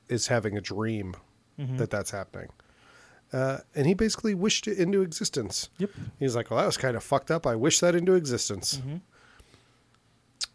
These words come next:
Speaker 1: Uh, then he kills the nurse the exact same way.
Speaker 2: Yeah.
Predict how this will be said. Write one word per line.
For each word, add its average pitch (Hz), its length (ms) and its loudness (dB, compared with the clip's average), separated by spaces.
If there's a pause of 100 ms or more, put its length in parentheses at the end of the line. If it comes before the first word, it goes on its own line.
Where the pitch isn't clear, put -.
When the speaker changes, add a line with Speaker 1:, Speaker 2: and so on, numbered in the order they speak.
(160)
Speaker 1:
Uh, 117 720 2
then 131 220 4
he 160 100 6
kills 147 800 0
the 208 80 4
nurse - 440 4 (120)
the 131 80 -2
exact 117 340 0
same 113 180 -2
way. 98 200 -4 (1600)
Speaker 2:
Yeah. 135 240 -6